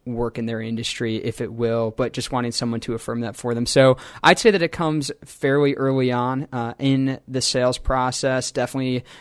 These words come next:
a first call question, usually, uh, one of the, the first questions I will hear. And the, the best way to overcome this, there's a few approaches you can take. Um, there is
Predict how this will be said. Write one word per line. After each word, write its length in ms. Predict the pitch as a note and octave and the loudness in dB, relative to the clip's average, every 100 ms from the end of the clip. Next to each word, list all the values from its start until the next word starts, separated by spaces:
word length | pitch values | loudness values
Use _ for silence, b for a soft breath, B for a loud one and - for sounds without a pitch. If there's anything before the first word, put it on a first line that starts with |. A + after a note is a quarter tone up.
| B | B
a 80 | B2+ | -2
first 420 | B2 - B2 A#2+ | -2 0 0 0
call 260 | - B2 A#2+ | 0 2 2
question, 580 | - C3+ A#2+ - B2 A#2+ | 2 0 0 -2 -2 0
usually, 520 | A#2+ A#2 A#2+ A#2 A#2 | 0 0 2 4 4
uh, 240 | A2 A2 A2+ | 2 0 -2
one 240 | B2 A#2+ | 0 0
of 120 | A2+ | 0
the, 300 | A2 A2+ A2+ - | 0 -2 -2 -4
the 140 | A#2 | -6
first 280 | - A#2 - | -2 -4 -2
questions 340 | A2 - A#2 | -4 -4 -4
I 100 | A2+ | -4
will 120 | A2 | -4
hear. 320 | A2+ G#2+ A2 G#2+ _ _ _ _ _ _ _ - _ - | -4 -4 -4 -6 _ _ _ _ _ _ _ -20 _ 2
And 560 | C#3+ C#3+ C#3 C#3 C#3+ C#3 B B B B | 4 6 6 6 4 0 B B B B
the, 320 | C3+ C#3 C3 - | -2 0 0 -2
the 140 | C3 B2+ | 0 2
best 380 | - D#3+ G3+ | 6 6 4
way 120 | G#3 F#3 | 4 6
to 80 | |
overcome 600 | D#3 C#3+ C3+ - C3 B2+ | 6 6 2 -2 0 2
this, 280 | A#2+ A#2+ A#2+ - | 2 2 0 -2
there's 180 | C3+ C3 | 0 0
a 60 | |
few 240 | B2+ - F3+ | 0 2 2
approaches 520 | D#3 C#3+ C#3 C3+ B2 | 2 0 0 0 0
you 100 | B2+ | -2
can 160 | - A2+ | -2 -4
take. 440 | - A2+ A#2 - b b b b - | -2 -2 -2 -6 b b b b -4
Um, 460 | A#2+ A#2+ A#2+ B2 B2+ - | 0 0 0 0 -4 -10
there 340 | B2 C3 C3+ | 2 8 8
is 680 | C#3 C3+ C3 C3 B2+ B2+ B2 | 8 6 6 6 6 2 0